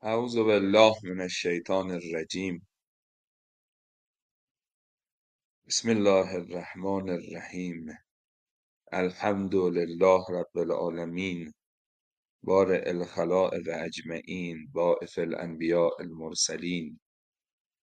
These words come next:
و السلام و الصلاة علی خیر خلقه و اشرف بریته الذی سمی فی السماء و احمد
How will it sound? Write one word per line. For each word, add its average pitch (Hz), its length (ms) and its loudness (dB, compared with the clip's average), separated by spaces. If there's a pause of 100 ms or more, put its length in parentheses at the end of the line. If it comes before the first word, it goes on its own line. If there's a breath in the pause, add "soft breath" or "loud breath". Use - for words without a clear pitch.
(140)
و - 40 0
السلام 95 540 4
و 92 100 4
الصلاة 90 640 4
علی 87 380 2
خیر 87 280 2
خلقه 85 420 -2 (220)
و 80 160 -2
اشرف 85 480 -4
بریته 80 1000 0 (720)
الذی 85 500 0
سمی 87 500 -2
فی - 160 -10
السماء 82 600 -2 (120)
و 82 40 0
احمد 87 680 -2